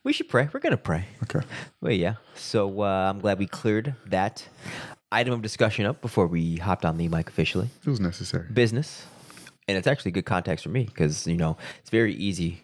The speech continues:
Speaker 1: We come from different worlds. You're born in the nation. I just came in, and I'm coming in. I, I'm still riding that wave of, like, it being a, uh, a new thing for me. And I'm like, "Oh, everything's good and everything's glorious and blah, blah, blah." I'm still riding that, that
Speaker 2: I,
Speaker 1: high.
Speaker 2: I'm,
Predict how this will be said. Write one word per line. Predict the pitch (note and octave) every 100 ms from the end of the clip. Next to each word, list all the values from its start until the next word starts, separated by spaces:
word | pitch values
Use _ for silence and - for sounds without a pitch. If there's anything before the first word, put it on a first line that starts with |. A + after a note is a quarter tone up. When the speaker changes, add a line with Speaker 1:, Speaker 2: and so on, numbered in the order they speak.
| -
Speaker 1:
We | G2 E2 - A#2 C3+
come | B2 G#2+
from | E2+
different | E2 D#2+ D#2+
worlds. | D#2+ - - - - -
You're | D#2
born | D2+ F2 F2+
in |
the | F2
nation. | F2+ F2 F#2+ - - - - _ -
I | D#2
just | E2+ D#2+
came | F2 D#2
in, | D#2+ E2+ F#2 -
and | E2
I'm | D#2
coming | - D#2 D2+
in. | D2+ E2
I, | D#2 D2+ - - -
I'm | - F#2+
still | G#2+ F2
riding | E2 F2 F2
that | D#2+ B1
wave | D#2+ D#2+ D#2
of, | D2+ D#2
like, | D2+ -
it | D#2+ E2
being | D#2 D#2 D#2+ - - -
a, | - D#2+
uh, | C#2+ D#2 E2+ _ -
a | E2+
new | D#2+ D#2
thing | - D2+ D2
for | -
me. | C#2 D2
And | -
I'm | -
like, | D2+ -
"Oh, | - - - - - - - -
everything's | - - - -
good | D#2+ D#2
and | D#2
everything's | D#2 - D#2+ -
glorious | - - D#2 -
and | - -
blah, | -
blah, | -
blah." | - E2 F#2 -
I'm |
still | C3 -
riding | - -
that, | - -
that | - G#2
Speaker 2:
I, |
Speaker 1:
high. | G#2+
Speaker 2:
I'm, | A#2+